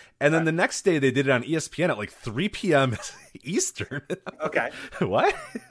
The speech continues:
Speaker 1: Like,
Speaker 2: Yeah.
Speaker 1: and they, it was where they did the weird groupings, or they're like, "Celtics legends, Bill Walton, <laughs> Sam Jones." <laughs> I'm like,
Speaker 2: Right.
Speaker 1: "What's going on?"
Speaker 2: Right.
Speaker 1: Like,
Speaker 2: Right.
Speaker 1: and like you said, you, everybody found out about it on Twitter, and I just,
Speaker 2: Sure.
Speaker 1: I just think there probably was a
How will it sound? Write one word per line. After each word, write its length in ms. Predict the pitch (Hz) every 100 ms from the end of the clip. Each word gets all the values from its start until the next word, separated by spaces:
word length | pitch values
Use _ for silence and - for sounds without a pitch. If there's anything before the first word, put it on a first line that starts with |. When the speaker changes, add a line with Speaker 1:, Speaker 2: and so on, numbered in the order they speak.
| -
Speaker 1:
Like, 160 | - - - - -
Speaker 2:
Yeah. 120 | 110
Speaker 1:
and 120 | 156
they, 80 | 175
it 220 | 165 147
was 160 | 165 196
where 160 | 202
they 80 | 180
did 160 | 160 175
the 60 |
weird 240 | 131 147 127
groupings, 640 | - 101 143 160 170 147
or 80 | 120
they're 100 | 117
like, 480 | 113 110 101 101 - - -
"Celtics 500 | - 180 254 208 120
legends, 640 | 220 262 143 113 92 85
Bill 260 | 76 175 233
Walton, 480 | 220 240 - 123 104
<laughs> 0 |
Sam 360 | - 208 220
Jones." 220 | 208 196 220
<laughs> 440 | - - - - -
I'm 80 | 160
like, 80 | -
Speaker 2:
Right. 140 | 147
Speaker 1:
"What's 280 | 120 - -
going 320 | - - 214
on?" 200 | - -
Speaker 2:
Right. 180 | 127 107
Speaker 1:
Like, 220 | 104 107 - -
Speaker 2:
Right. 200 | 120 135
Speaker 1:
and 80 | 190
like 120 | 202
you 80 | 220
said, 220 | - 277
you, 140 | 147 175
everybody 320 | 143 170 202 185
found 240 | 185 165
out 120 | 160
about 180 | 151 151
it 60 | 120
on 180 | 104
Twitter, 460 | 95 - 196 226 110
and 180 | 95 110
I 100 | 120
just, 340 | 139 226 -
Speaker 2:
Sure. 180 | - 131 - _ _ _ _
Speaker 1:
I 40 | 208
just 200 | 294 -
think 140 | 294
there 100 | 285
probably 480 | - - 160 160 170
was 200 | 147
a 60 | 139